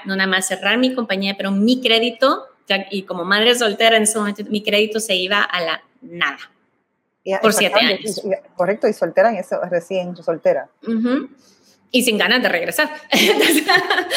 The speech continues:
Speaker 1: entonces, em, en ese momento, entonces, bueno, eh,
Speaker 2: ¿Qué, y qué
Speaker 1: lo, lo que
Speaker 2: cualidades
Speaker 1: su-
Speaker 2: tú crees que tú tienes que te hicieron salir de ahí airosamente?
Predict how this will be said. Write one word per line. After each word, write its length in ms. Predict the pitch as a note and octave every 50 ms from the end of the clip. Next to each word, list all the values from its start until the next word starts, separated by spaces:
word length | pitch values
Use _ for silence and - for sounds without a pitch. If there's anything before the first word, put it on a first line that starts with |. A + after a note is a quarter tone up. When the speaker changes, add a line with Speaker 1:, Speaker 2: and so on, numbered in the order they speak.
| D5 D5 C#5 C5 - - E4
Speaker 1:
entonces, 640 | F4+ F4 B3 B3+ C4 B3+ B3+ B3+ C#4+ C#4 C4+ C4+ C4+ - - - - - - _
em, 580 | - B3 A#3+ A#3 A#3 G#3+ G3+ F#3+ E3 - - _ _ _ _ _ _ _ _ _ _ _ _ _ _ -
en 240 | A#3+ A3+ G#3+ G#3+
ese 180 | A3+ A#3 A#3 C#4+
momento, 300 | C#4 C#4+ C4+ B3+ A#3 G#3+
entonces, 400 | G#3 A#3+ A#3 A3 - C4 B3+ A#3
bueno, 220 | B3+ C4 A#3+ C4 - - - - _ _ _
eh, 240 | A3 G#3 G3+ F#3+ F#3 A#3+ -
Speaker 2:
¿Qué, 0 | C#4 B3
y 20 |
qué 60 | A3 B3+
Speaker 1:
lo, 60 | A3
lo 60 | G#3
que 0 |
Speaker 2:
cualidades 500 | G#3 D#4 E4+ E4 D#4 D4+ D#4 D4+ D#4 D#4
Speaker 1:
su- 60 | - -
Speaker 2:
tú 100 | D4 C#4
crees 260 | C#4+ C4 C4 C#4+ C#4+ -
que 140 | - B3
tú 160 | A#3 - B3+ B3+
tienes 440 | A#3 A#3+ A#3+ A#3+ A3 F#3 E3 F3+ - _
que 120 | G#3+ F#3+
te 60 | F#3+
hicieron 300 | G3 - G#3+ F#3+ G#3+ A#3+
salir 320 | A#3+ - A3 F#3+ F#3 F#3+ G3
de 140 | G#3+ G3
ahí 240 | F#3+ G3 G3 G3 G3 -
airosamente? 760 | F3+ F3 E3 E3+ E3+ E3+ - F3+ E3+ D3 C3+ B2+ - - -